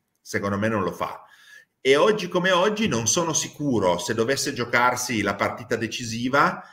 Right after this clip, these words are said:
che sceglierebbe Chiesa, eh, rispetto a Ildiz. Non, non, non ne sono così sicuro. Dopo le ultime tre o quattro prestazioni, eh, perché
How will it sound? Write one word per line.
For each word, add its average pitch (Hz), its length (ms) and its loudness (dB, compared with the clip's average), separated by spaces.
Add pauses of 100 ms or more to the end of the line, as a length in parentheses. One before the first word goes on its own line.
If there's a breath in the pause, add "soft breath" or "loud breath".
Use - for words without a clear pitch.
(180 loud breath)
che 117 240 2
sceglierebbe 110 640 0
Chiesa, 120 840 0 (500)
eh, 90 420 2
rispetto 92 460 -6
a 87 40 0
Ildiz. 78 600 -6 (220)
Non, 101 340 -4
non, 120 200 -6
non 120 180 -4
ne 117 100 -6
sono 156 240 -4
così 104 200 -10
sicuro. 101 720 -8
Dopo 117 240 2
le 127 100 2
ultime 143 420 0
tre 135 140 4
o 135 100 6
quattro 120 280 2
prestazioni, 107 760 0
eh, 104 60 2
perché 87 360 -4